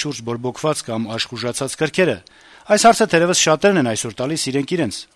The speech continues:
Տալիս են բարձրաձայն ու պատասխան որպես այդպիսին կարծես թե չկա։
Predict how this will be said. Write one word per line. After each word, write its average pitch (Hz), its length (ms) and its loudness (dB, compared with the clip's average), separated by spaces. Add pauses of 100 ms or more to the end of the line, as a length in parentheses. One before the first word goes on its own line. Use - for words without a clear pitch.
(120)
Տալիս 139 300 -2
են 139 140 0
բարձրաձայն 151 520 4
ու 151 120 2 (200)
պատասխան 135 560 0
որպես 110 280 -4 (120)
այդպիսին 143 420 -4 (120)
կարծես 110 360 -6
թե 135 100 -2
չկա։ - 280 0